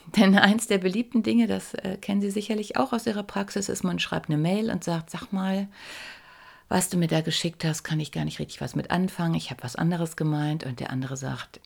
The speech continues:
"Hm, blöde Kuh." <laughs> Oder, naja, was immer Sie da so denken und schreiben und schreibt dann:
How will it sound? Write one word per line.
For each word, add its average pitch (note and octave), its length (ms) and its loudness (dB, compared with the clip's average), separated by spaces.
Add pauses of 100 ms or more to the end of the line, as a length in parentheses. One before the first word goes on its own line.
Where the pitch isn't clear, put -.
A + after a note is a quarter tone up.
(100)
"Hm, C3+ 340 -6 (960)
blöde - 240 -8
Kuh." F#3+ 340 0 (300)
<laughs> F3+ 500 6
Oder, C3+ 440 2 (760)
naja, D#3 400 0
was A#2+ 180 -6
immer G3+ 380 4 (220)
Sie F#3+ 180 2
da F#3+ 200 4
so F#3+ 180 2
denken G#3+ 540 4
und F#3+ 200 0
schreiben G3 540 0
und E3 160 0
schreibt - 360 -4
dann: C#3+ 260 0